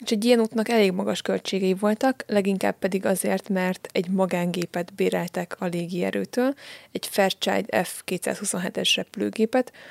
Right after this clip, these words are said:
aminek a bérleti díja ezerhatszáz amerikai dollár volt.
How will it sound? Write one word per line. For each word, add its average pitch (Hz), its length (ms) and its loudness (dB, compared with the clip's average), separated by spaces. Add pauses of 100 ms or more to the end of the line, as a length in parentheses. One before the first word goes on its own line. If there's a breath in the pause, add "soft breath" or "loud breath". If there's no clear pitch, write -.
(440 loud breath)
aminek 196 360 4
a 208 40 0
bérleti 190 440 4
díja 196 300 2
ezerhatszáz 185 720 0
amerikai 170 460 0
dollár 185 420 2
volt. 185 320 -2